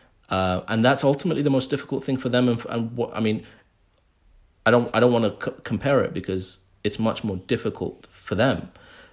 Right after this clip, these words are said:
but they are seeing faces. You know,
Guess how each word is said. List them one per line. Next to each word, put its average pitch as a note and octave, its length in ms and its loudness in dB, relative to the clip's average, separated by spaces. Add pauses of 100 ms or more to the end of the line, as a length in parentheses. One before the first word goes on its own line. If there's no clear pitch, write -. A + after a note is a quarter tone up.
(180)
but G2+ 320 2 (1500)
they A#2 160 6
are G#2 100 6
seeing G#2+ 320 2
faces. - 800 -2 (420)
You F2 80 -8
know, F2 240 -6